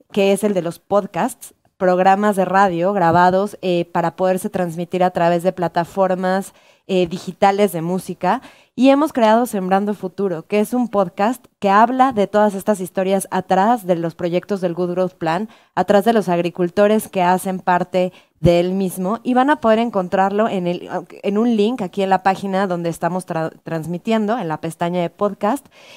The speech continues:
Y quiero pedirles que lo escuchen, que lo compartan, porque estamos convencidos de que tenemos que seguir hablando, de que la gente de la ciudad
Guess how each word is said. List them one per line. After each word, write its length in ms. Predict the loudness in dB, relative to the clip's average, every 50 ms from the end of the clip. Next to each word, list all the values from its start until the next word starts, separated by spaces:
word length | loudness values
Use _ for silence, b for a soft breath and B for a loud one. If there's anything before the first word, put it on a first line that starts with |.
| B B B B -4
Y 80 | -4
quiero 240 | 0 2 2 2 2
pedirles 480 | 2 0 0 0 0 2 0 0 0 0
que 100 | -4 -4
lo 80 | -2
escuchen, 580 | -4 -6 -6 -6 -6 -6 -4 -4 -4 -4 -4 -4
que 120 | -4 -4
lo 140 | -4 -4 -4
compartan, 760 | -4 -4 -6 -4 0 2 2 2 2 0 -2 -4 -4 -4 -6 B B B _
porque 220 | -6 -2 -2 0
estamos 260 | 0 2 0 0 0
convencidos 420 | 0 0 0 0 0 0 0 0 0
de 120 | 0 -2
que 100 | -2 0
tenemos 560 | 0 0 2 2 2 2 2 2 0 -2 -2
que 100 | -4 -4
seguir 300 | -2 -2 -2 0 2 4
hablando, 480 | 4 4 4 4 2 0 0 0 -2 -2
de 120 | -2 -2
que 120 | -2 0 -2
la 100 | -2 0
gente 300 | 0 -2 -2 0 2 2
de 60 | 2
la 160 | 2 2 0
ciudad 360 | 0 -2 0 0 0 0 0